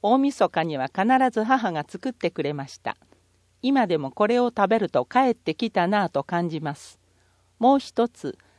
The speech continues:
地元ならではの食材がイナゴです。昔は農家の子供は稲刈りをする親の横でイナゴを集める手伝いをしました。湯がいた後、乾燥させ、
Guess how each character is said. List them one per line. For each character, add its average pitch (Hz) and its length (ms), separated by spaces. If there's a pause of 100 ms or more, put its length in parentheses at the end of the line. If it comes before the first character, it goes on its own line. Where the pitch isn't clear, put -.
(120)
地 190 160
元 262 300
な 254 140
ら 214 120
で 175 140
は 151 160
の 139 160
食 190 320
材 208 220
が 175 140
イ 180 100
ナ 220 180
ゴ 214 160
で 196 100
す。 - 240 (500)
昔 240 420
は 208 120
農 262 240
家 190 140
の 160 120
子 190 160
供 190 280
は 156 160
稲 247 260
刈 214 160
り 180 120
を 151 80
す 165 140
る 160 140
親 208 300
の 240 100
横 202 320
で 180 160
イ 208 140
ナ 254 160
ゴ 247 260
を 214 100
集 247 200
め 254 100
る 214 140
手 160 120
伝 233 340
い 170 40
を 143 80
し - 140
ま 135 140
し - 100
た。 - 180 (640)
湯 208 160
が 262 160
い 214 140
た 147 160
後、 - 260
乾 226 240
燥 214 260
さ 190 220
せ、 - 220